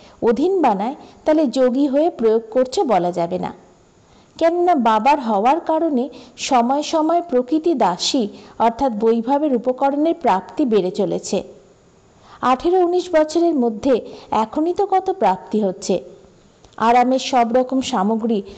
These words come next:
উত্তরোত্তর বৃদ্ধি পাচ্ছে। এই প্রাপ্তি সবই কিন্তু বাবার হওয়ার ফল হিসেবে পাওয়া যাচ্ছে। সুতরাং ফল খেতে গিয়ে বীজকে ভুলে যেও না। অল্প সময়ের জন্য এই সুযোগ সুবিধা উত্তরোত্তর বাড়তে থাকবে,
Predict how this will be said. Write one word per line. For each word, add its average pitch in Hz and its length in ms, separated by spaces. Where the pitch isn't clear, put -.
উত্তরোত্তর 349 580
বৃদ্ধি 220 380
পাচ্ছে। 175 480
এই 226 140
প্রাপ্তি 220 560
সবই 277 420
কিন্তু 339 240
বাবার 240 400
হওয়ার 240 380
ফল 254 340
হিসেবে 269 340
পাওয়া 180 300
যাচ্ছে। - 460
সুতরাং 349 440
ফল 294 320
খেতে 269 320
গিয়ে 269 200
বীজকে 240 460
ভুলে 190 280
যেও 175 220
না। 180 200
অল্প 285 340
সময়ের 285 440
জন্য 294 220
এই 294 80
সুযোগ 262 340
সুবিধা 220 460
উত্তরোত্তর 339 640
বাড়তে 208 380
থাকবে, 180 420